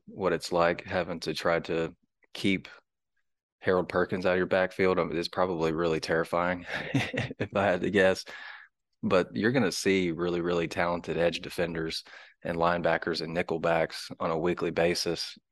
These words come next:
And Trey and the rest of those receivers, they've, they've got to,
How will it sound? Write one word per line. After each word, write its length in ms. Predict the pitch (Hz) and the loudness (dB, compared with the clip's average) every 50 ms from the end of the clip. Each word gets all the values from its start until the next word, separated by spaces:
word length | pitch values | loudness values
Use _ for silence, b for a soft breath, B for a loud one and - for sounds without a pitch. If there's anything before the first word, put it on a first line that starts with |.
| _ _ - | _ _ -4
And 460 | 90 87 85 85 85 85 82 85 - _ - | -2 0 2 2 0 -2 -4 -8 -12 _ -4
Trey 480 | - - 92 92 90 87 85 85 - - B B B B B B B - | 0 4 4 6 6 6 4 4 2 -2 B B B B B B B -10
and 120 | 90 87 85 | -8 -4 -2
the 60 | 82 | 0
rest 220 | 85 87 - - | 0 0 -2 -4
of 80 | 92 82 | -4 -4
those 180 | 82 80 80 | -4 -4 -4
receivers, 580 | 80 82 - - 92 90 87 82 82 82 78 - | -6 -6 -2 0 0 0 0 0 -2 -4 -4 -2
they've, 200 | 87 85 85 - | -2 -4 -4 -4
they've 240 | - 82 90 90 - | -4 -4 -4 -2 0
got 200 | - 90 80 - - | 0 0 0 -2 -4
to, 260 | - 85 82 78 | -4 -4 -4 -4